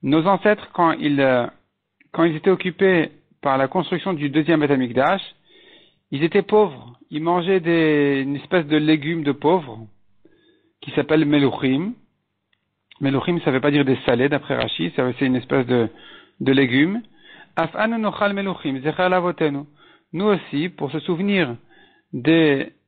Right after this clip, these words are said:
miracles que Akadosh Baruch Hu nous a fait, pour se souvenir du, des bienfaits de Akadosh Baruch Hu, qui aujourd'hui, il nous a enrichis et qu'on vient de, finalement, d'un état très pauvre, a priori, alors on va aussi manger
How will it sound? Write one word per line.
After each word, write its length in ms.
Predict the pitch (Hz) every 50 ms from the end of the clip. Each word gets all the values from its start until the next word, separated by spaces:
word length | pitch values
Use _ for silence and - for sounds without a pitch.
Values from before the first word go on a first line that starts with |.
| _ _ _ _ _ _
miracles 460 | 160 143 147 147 156 185 180 - 160
que 100 | - 165
Akadosh 320 | 156 - 156 143 151 135
Baruch 200 | 139 147 135 -
Hu 40 | 170
nous 160 | 160 143 127
a 80 | 135 120
fait, 320 | - - 123 123 143 160 - _ _ _ - - - - _ _
pour 120 | - - 131
se 80 | 160
souvenir 380 | 151 - 175 165 190 202 196 170
du, 160 | 156 151 143
des 120 | 147 151
bienfaits 400 | 147 143 170 180 180 170 - 196
de 60 | 170 165
Akadosh 340 | 156 - 170 170 175 151
Baruch 240 | 156 165 160 156 -
Hu, 320 | 185 170 160 151 147 147 - - - _ _ _ -
qui 80 | 151
aujourd'hui, 720 | 147 143 156 156 139 135 160 190 190 180 160 139 - - -
il 100 | 139 135
nous 140 | 135 127
a 60 | 147 156
enrichis 640 | 156 147 170 165 - - - 190 190 175 147 123 - - - _ _ _ _ _ _ _ _ _
et 140 | 147 143 143
qu'on 480 | - 156 147 139 139 - - 147 139
vient 360 | 127 117 143 160 175 180 175 160
de, 100 | 139 139
finalement, 480 | - - 160 156 151 160 170 170 165 151
d'un 180 | 143 147 143
état 260 | 147 143 147 165 147
très 200 | - - - 151
pauvre, 480 | - - - 190 208 180 131 123 123 - -
a 60 | 127
priori, 540 | - - - 139 131 123 131 139 175 214 214 - - - - - _ _ _ _ _ _ _ _ _ - - _ _
alors 300 | 151 165 185 208 220 202
on 60 | 196
va 140 | 180 180 202 202
aussi 220 | 190 - - 226
manger 380 | 214 208 202 196 175 208 190